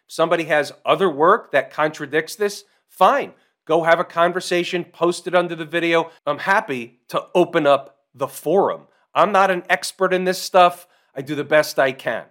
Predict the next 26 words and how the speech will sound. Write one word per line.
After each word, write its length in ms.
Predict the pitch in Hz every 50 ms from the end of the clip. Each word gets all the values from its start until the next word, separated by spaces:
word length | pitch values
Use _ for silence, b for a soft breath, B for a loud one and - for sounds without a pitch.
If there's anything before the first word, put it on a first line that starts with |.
| _ _ _
So 200 | - - 175 156
in 80 | 151 151
nineteen 380 | 175 233 302 277 - 269 247 247
thirty-eight, 680 | - 220 208 196 185 175 196 240 254 208 185 - -
the 40 | 151
market 440 | 151 165 185 202 196 - - -
came 200 | - - 175 165
out 160 | 156 151 151 151
of 80 | 143
this 160 | 143 147 147
time 260 | - - 156 151 143 135
period, 440 | - 156 147 147 143 143 139 131
went 180 | 147 151 143 143
down. 380 | - 180 233 208 117 90 120 - _ _ _ _ _ _
But 100 | - 185
in 60 | 196
nineteen 380 | 196 185 196 202 196 214 202 190
fifty-seven, 680 | - - 196 190 - 180 - - 220 254 240 202 175
it 100 | 165 170
went 160 | 175 185 208
up. 380 | 254 226 139 - - _ _ _ _ _
So 140 | _ - 151
you're 160 | 143 143 147
one 240 | 135 143 180 196 190
and 120 | 175 170 180
one. 300 | 202 196 - 98 -